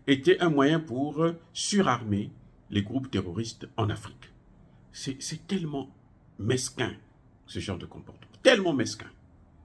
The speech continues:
Bref, l'Allemagne qui voulait donner des leçons,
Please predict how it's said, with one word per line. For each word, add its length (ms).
Bref, 460
l'Allemagne 500
qui 80
voulait 300
donner 240
des 100
leçons, 400